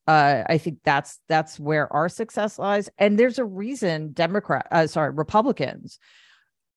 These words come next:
uh, beyond their typical racism, are so desperate to rig the system even further in their favor, because they know they don't have the numbers. And, and not only do they not have them,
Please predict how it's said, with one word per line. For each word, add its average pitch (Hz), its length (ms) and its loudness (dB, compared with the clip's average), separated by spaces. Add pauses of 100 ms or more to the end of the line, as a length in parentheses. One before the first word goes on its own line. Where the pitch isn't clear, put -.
uh, 170 280 6
beyond 190 760 4
their 160 480 2 (800)
typical 185 400 0
racism, 131 720 -2 (580)
are 175 300 4
so 185 460 2
desperate 139 760 -2 (140)
to 170 120 -2
rig 151 280 0
the 156 80 0
system 139 420 -2
even 139 220 -2
further 135 280 -2
in 131 80 -2
their 127 120 -4
favor, 202 480 0 (120)
because 170 360 -2
they 185 260 2
know 160 580 0
they 156 200 0
don't 160 360 -2
have 180 380 -2
the 151 100 -4
numbers. 127 680 -6
And, 151 360 4
and 160 200 0
not 160 180 4
only 151 220 0
do 147 140 0
they 143 120 -2
not 135 200 -2
have 165 200 0
them, 135 240 -4